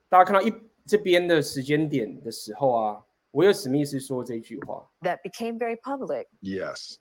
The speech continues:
Speaker 3: absolutely.
Speaker 2: for whatever reason.
Speaker 3: So what happened, Jada?
Speaker 2: Okay, so let's start with, I guess, about four and a half
Speaker 1: 首先，威尔史密斯这边讲，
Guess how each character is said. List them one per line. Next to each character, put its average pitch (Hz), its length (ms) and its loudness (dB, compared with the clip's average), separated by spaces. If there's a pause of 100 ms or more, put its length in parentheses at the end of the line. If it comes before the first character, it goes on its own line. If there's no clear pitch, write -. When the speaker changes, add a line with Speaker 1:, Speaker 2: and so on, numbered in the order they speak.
(140)
Speaker 3:
absolutely. 92 640 -10 (440)
Speaker 2:
for 185 120 -8
whatever 165 360 -6
reason. 160 560 -10
Speaker 3:
So - 160 -8
what 165 220 -4
happened, 90 360 -8
Jada? 82 340 -10
Speaker 2:
Okay, 254 840 -6
so 220 320 -6
let's 254 340 -6
start 165 460 -6
with, 160 400 -6 (1700)
I 202 80 -10
guess, 254 260 -8
about 160 440 -6 (640)
four 220 240 -8
and 240 80 -8
a 240 40 -10
half 240 80 -10 (140)
Speaker 1:
首 131 160 0
先， 208 400 2 (540)
威 180 120 6
尔 214 60 10
史 175 120 0
密 143 100 4
斯 143 60 -4
这 151 60 -2
边 160 100 2
讲， 135 160 -4